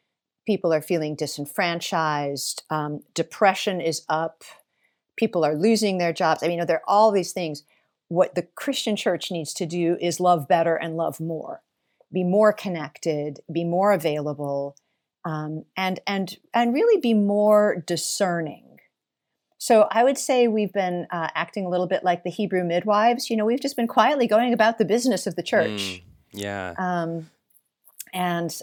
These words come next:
Speaker 1: uh, so far, you know, so far, uh, here we are,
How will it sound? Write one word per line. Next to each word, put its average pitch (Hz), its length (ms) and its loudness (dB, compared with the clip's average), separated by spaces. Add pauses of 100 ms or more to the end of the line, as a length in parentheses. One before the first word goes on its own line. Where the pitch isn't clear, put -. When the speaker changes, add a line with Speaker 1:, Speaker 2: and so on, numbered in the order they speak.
Speaker 1:
uh, 160 320 -2
so 226 320 2
far, 208 640 6
you 208 120 -2
know, 190 320 -2
so 196 220 0
far, 180 600 0 (640)
uh, 180 300 4
here 220 220 4
we 233 160 4
are, 254 420 -2